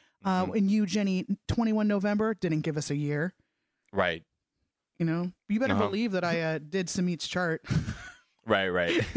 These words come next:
Speaker 1: <laughs> I was like, "Let me check
Speaker 2: Oh.
Speaker 1: in." I was like, "Let me
Speaker 2: Okay.
Speaker 1: check in and see what is going on with Samit. Like, what is his
Speaker 2: Mm-hmm.
Speaker 1: problem? Like, why is he such a weirdo?" Uh, and then it also tells you, well, I mean, I didn't do it. I put it into an app.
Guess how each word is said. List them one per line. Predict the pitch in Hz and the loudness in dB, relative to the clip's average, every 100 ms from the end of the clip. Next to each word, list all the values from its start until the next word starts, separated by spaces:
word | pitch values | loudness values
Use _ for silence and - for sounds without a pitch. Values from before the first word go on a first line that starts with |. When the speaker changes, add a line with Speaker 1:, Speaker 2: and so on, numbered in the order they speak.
| 262 | 2
Speaker 1:
<laughs> | - 240 | 2 2
I | 240 | 4
was | 220 | 4
like, | 226 208 214 | 4 2 0
"Let | 214 | 0
me | 240 | 2
check | - | 4
Speaker 2:
Oh. | - 107 | 4 4
Speaker 1:
in." | 190 143 - _ _ _ 196 | 2 -2 -6 _ _ _ -4
I | |
was | 196 | -2
like, | 185 170 | -2 0
"Let | 208 | 2
me | 262 | 2
Speaker 2:
Okay. | 240 | 2
Speaker 1:
check | 285 233 | 0 -4
in | 214 208 190 | -2 -2 -4
and | 185 190 | -4 -4
see | - 202 | -2 -4
what | 185 180 175 | -2 -2 -4
is | 170 160 | -8 -6
going | 180 175 | -2 0
on | 165 160 | 0 -2
with | 151 | -4
Samit. | - 151 127 - | -4 -4 -4 -8
Like, | 151 | -12
what | 185 220 | -6 -4
is | 214 | -4
his | 208 | -4
Speaker 2:
Mm-hmm. | - | -2
Speaker 1:
problem? | 214 - - 151 | -2 -2 -8 -16
Like, | 151 | -10
why | 175 175 | -6 -2
is | 214 214 | -2 -4
he | - 196 | -6 -8
such | - 165 | -6 -6
a | 151 | -4
weirdo?" | 143 143 127 - _ _ _ _ _ 165 | -4 -6 -10 -18 _ _ _ _ _ -6
Uh, | 156 143 139 - | -4 -6 -10 -8
and | 180 | -4
then | 170 | -2
it | 165 | -2
also | 165 180 | -4 -6
tells | 175 156 | -6 -6
you, | 156 | -4
well, | 151 175 | -4 -2
I | |
mean, | 185 | -2
I | 156 160 | -2 -2
didn't | 135 | -2
do | - 139 | -4 -2
it. | |
I | 143 | -2
put | 175 | -2
it | 156 | -2
into | 135 135 | -4 -6
an | 143 | -8
app. | 147 147 | -10 -14